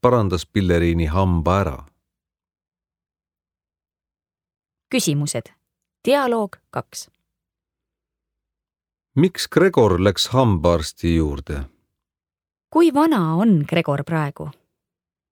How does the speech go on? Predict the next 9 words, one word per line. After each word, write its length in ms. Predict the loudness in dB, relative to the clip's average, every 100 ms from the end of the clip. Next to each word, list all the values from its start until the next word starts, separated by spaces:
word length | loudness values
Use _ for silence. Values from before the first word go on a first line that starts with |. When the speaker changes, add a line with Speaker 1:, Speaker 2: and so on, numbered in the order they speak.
| _ _ _ _ _ _
Speaker 1:
Kui 260 | 0 2
vanaks 340 | 4 2 0 -2
Gregor 440 | 0 0 2 0
saab 340 | 0 0 0 -2 -2
homme? 480 | 0 0 -4 -8 -12 _ _ _ _ _ _ _ _ _ _ 2
Speaker 2:
Missuguse 680 | 2 2 -2 0 0 0 0
hambaharjaga 880 | 2 0 0 0 0 0 -2 -4 -4
peseb 300 | -2 -2 -4
Gregor 400 | -4 -2 0 -2